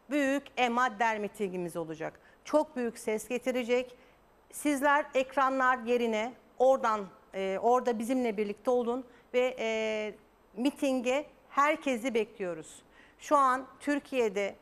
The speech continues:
bizi çok izleyen arkadaşımız var biliyorum. Herkesi Kartal Mitingine bekliyoruz arkadaşlar. Ve, e, son olarak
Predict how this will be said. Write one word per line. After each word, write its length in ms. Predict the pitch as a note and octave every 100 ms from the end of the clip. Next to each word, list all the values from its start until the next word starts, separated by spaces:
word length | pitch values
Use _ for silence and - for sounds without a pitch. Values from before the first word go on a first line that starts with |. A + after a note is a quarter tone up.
| -
bizi 360 | A#3+ G#3+ B3+ C4
çok 280 | - C4 C4
izleyen 440 | A#3 A3 A3+ A#3
arkadaşımız 800 | A3 A3 - G#3 G#3+ - A3 G#3
var 260 | A3 G#3+ A3
biliyorum. 540 | G#3+ A#3+ A3 G3+ A3+ - - - -
Herkesi 720 | C#4+ D4 C#4+ B3+ A3 G#3+ A3+ - -
Kartal 500 | C#4 C#4 C#4 C4+ B3+
Mitingine 540 | B3+ C4 A#3+ A#3+ C4+
bekliyoruz 480 | A3+ A3 - G3+ F3+
arkadaşlar. 680 | F3 E3+ F3 E3 - D#3 D#3+ _ _ _ _ - - -
Ve, 280 | C#4 D#4 -
e, 600 | B3 A#3+ A#3+ A#3 A3+ G#3
son 280 | - - D4
olarak 420 | D4 C4+ A3 G#3